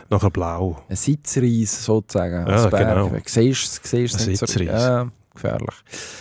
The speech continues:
Speaker 2: Gefährlich. Also auf jeden Fall sind wir, äh, auf Bern gefahren und dann auch, ich glaube, um zwei, ab sechs Uhr angekommen. Also leicht zu spät. Man hätte um sechs Uhr müssen dort sein.
Speaker 1: Ja.
Speaker 2: Ähm,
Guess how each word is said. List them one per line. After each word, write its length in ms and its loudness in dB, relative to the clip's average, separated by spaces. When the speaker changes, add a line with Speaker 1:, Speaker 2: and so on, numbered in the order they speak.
Speaker 2:
Gefährlich. 500 -6
Also 220 6
auf 80 4
jeden 160 6
Fall 120 6
sind 200 2
wir, 80 6
äh, 140 6
auf 140 2
Bern 340 4
gefahren 440 2
und 160 0
dann 120 6
auch, 180 4
ich 60 0
glaube, 180 4
um 120 -6
zwei, 380 6
ab 100 0
sechs 400 0
Uhr 100 0
angekommen. 340 2
Also 240 -2
leicht 360 0
zu 140 -8
spät. 460 2
Man 120 -6
hätte 220 -10
um 60 -10
sechs 340 -12
Uhr 60 -10
müssen 180 -8
dort 260 -8
sein. 180 -10
Speaker 1:
Ja. 180 4
Speaker 2:
Ähm, 220 -8